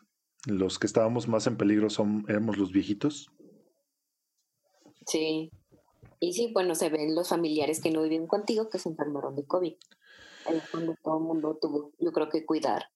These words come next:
Speaker 2: Todos hemos cuidado, yo creo, a alguien que tuvo covid. Y
Speaker 1: Ajá.
Speaker 2: esto,
Speaker 1: Y muy interesante porque luego, eh, estuve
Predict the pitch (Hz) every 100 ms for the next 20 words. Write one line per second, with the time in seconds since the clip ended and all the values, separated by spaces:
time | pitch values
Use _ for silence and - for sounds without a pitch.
0 | _ 156 156 175 160 160 170 147 143 147
1 | 147 - 143 143 143 - - - - -
2 | - 127 - - - _ _ _ _ _
3 | _ - 107 107 - - - - - -
4 | - _ _ _ _ - 123 147 202 208
5 | 156 190 - - 107 110 117 131 151 -
6 | _ _ 127 107 107 - - 123 147 147
7 | 135 107 98